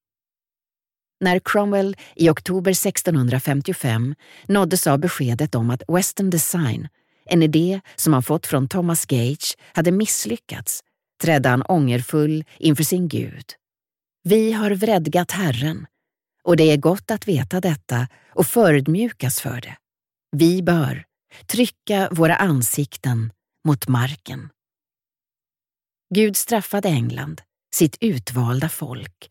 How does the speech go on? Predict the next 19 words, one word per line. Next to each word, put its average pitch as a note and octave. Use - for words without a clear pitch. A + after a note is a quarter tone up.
för F3
deras C#3+
synder, C#3+
deras E3+
övermod, D3
detta E3+
ej G3+
orena D#3+
men C#3
tarvliga D3+
folk. -
De E3
var D3+
på F3+
väg C#3+
mot D3
det E3
förlovade D3+
landet, E3